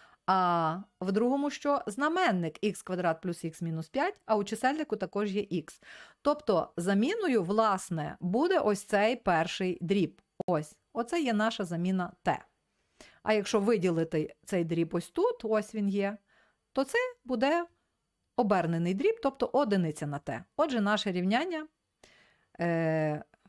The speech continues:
відносно заміни буде виглядати так. Т додати, е, три, що множиться на одиницю на Т, ну, я потім інакше перепишу:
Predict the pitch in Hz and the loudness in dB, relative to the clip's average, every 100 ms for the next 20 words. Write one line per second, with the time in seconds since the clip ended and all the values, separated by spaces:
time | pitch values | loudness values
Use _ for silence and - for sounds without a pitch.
0 | - 202 196 190 175 180 214 427 302 196 | -2 0 2 0 -2 0 0 0 0 2
1 | 233 208 190 185 - - - - 220 208 | 2 2 2 0 -2 -4 -6 -4 0 2
2 | 170 170 277 - _ _ _ _ - 196 | 2 2 -2 -10 _ _ _ _ -4 0
3 | 226 185 151 143 170 165 214 - _ _ | 2 2 2 0 -2 -2 -4 -10 _ _
4 | _ _ _ - 170 165 160 196 233 233 | _ _ _ -2 2 2 2 2 0 0
5 | - 196 208 185 165 - 165 185 196 180 | 2 2 2 0 -2 -2 0 0 0 2
6 | 190 180 - 160 151 - 135 143 202 311 | 2 2 -2 -4 -4 -4 0 2 0 0
7 | 202 175 170 165 160 143 - 151 151 143 | -2 -2 -4 -6 -4 -6 -8 -6 -6 -6
8 | 147 147 - 254 | -6 -6 -4 -6